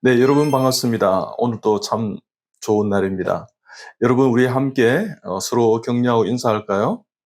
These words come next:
당신의 건강이 나의 행복입니다. 오늘 하루도 행복한 복된 하루 다 되시기 바랍니다.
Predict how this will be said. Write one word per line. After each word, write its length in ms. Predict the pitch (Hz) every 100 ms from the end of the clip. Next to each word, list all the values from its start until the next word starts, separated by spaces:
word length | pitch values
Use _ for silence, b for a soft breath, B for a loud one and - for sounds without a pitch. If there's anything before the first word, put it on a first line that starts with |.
| -
당신의 480 | 117 123 147 147 147
건강이 680 | 113 104 107 110 123 143 - -
나의 340 | 98 107 117 123
행복입니다. 1160 | 113 98 98 101 95 90 87 87 82 80 104 _ _ _ _ -
오늘 220 | 110 107
하루도 500 | 104 101 104 113 165 -
행복한 560 | 104 104 107 123 123 120
복된 360 | 113 - 123 123
하루 300 | 110 113 -
다 300 | - - -
되시기 320 | 98 - 101 98
바랍니다. 580 | 92 87 98 - -